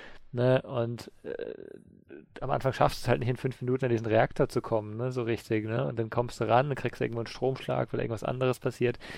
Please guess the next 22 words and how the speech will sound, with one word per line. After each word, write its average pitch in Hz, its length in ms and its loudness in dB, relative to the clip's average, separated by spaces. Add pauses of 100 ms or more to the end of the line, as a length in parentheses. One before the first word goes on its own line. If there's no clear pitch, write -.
(260)
Sehr 127 280 6
viel 156 320 4 (680)
Unerwartetes 160 1200 4
eigentlich 170 460 0
am - 100 -8
Anfang, 170 500 -2 (680)
aber 123 460 4 (260)
es - 160 -6
wiederholt 127 400 6
sich - 100 -2
halt 117 120 2
immer 107 180 0
wieder, 101 220 0
ne? 120 320 2
Und 110 240 -4 (160)
es - 120 -14
ist - 140 -2
halt 123 160 6
so, 120 200 4
ich - 140 0
hab 127 120 6
dann 120 300 0